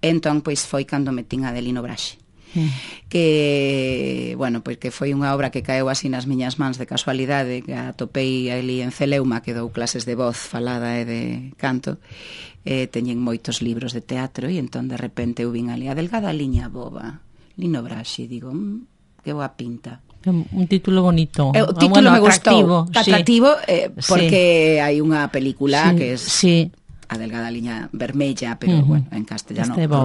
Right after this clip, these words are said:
Speaker 1: roja.
Speaker 2: Ujú.
Speaker 1: E entón digo, "Ah, que guai, seguro que me vai gustar." Total, que abrín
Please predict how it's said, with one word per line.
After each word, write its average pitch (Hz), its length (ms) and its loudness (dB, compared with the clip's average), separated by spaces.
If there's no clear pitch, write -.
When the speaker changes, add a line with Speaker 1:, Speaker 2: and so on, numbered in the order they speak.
Speaker 1:
roja. 135 240 -2
Speaker 2:
Ujú. 151 220 0
Speaker 1:
E 190 80 2
entón 165 320 2
digo, 127 160 -2
"Ah, 117 240 -6
que 123 160 -8
guai, 120 160 -8
seguro 151 240 -6
que 147 80 -4
me 123 80 -6
vai 123 80 -8
gustar." - 400 -14
Total, 135 320 -8
que 123 160 -10
abrín 120 240 -6